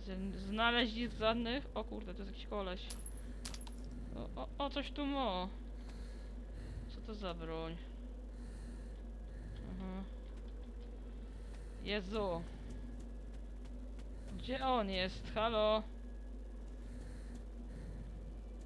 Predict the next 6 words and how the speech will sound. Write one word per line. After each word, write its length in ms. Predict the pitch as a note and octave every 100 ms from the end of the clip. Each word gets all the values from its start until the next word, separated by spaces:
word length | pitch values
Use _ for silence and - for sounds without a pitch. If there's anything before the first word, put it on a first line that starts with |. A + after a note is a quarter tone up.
| - - - - - - - - - - - -
Ej! 320 | A3+ G#3+ F3+ - - - - - - - - - - - - - - - - - - - -
Idę. 520 | G3+ A3 - D#3+ D3 D#3+ - - - - - - - - - - - - - - -
Zaraz 440 | F3+ G3 G#3 G3
muszę 180 | F#3 -
przeszukać 440 | - - F#3 F#3
wszystko. 640 | - D3 D3 - - E3